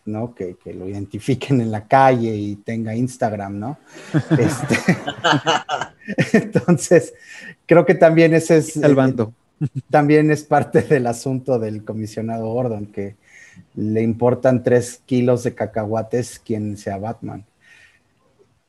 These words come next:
Speaker 1: Y, y bueno, respecto a Gatúbela, a mí me pareció una muy buena Gatúbela. La regresan al origen del personaje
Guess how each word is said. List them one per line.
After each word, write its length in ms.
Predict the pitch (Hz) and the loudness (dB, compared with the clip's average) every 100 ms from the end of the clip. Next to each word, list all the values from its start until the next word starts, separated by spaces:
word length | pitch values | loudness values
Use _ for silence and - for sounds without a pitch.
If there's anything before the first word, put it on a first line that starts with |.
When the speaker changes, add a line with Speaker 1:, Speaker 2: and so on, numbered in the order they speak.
| _ | _
Speaker 1:
Y, 380 | 127 123 123 135 | 2 4 4 4
y 160 | 139 139 | 4 6
bueno, 400 | 151 175 170 139 | 6 6 6 6
respecto 540 | 127 123 - 131 - | 6 4 2 0 2
a 20 | |
Gatúbela, 640 | 127 127 156 160 170 180 180 | 2 4 4 4 6 6 6
a 40 | |
mí 140 | 165 | 4
me 140 | 143 135 | 2 0
pareció 440 | - 113 104 131 | 0 -2 -2 -4
una 140 | 127 123 | -2 -4
muy 160 | 123 | -4
buena 240 | 123 127 117 | -2 -2 -4
Gatúbela. 680 | 104 - 123 127 135 143 - _ _ _ _ - | -6 -6 -2 0 0 0 -8 _ _ _ _ 2
La 180 | 120 | 6
regresan 560 | 123 127 131 139 160 147 | 6 6 6 4 4 4
al 140 | 123 | 4
origen 420 | 117 135 139 147 127 | 4 2 2 0 2
del 120 | 117 | 0
personaje 840 | 120 104 - 110 120 120 131 147 | -2 -6 -6 -4 -4 -4 -4 -6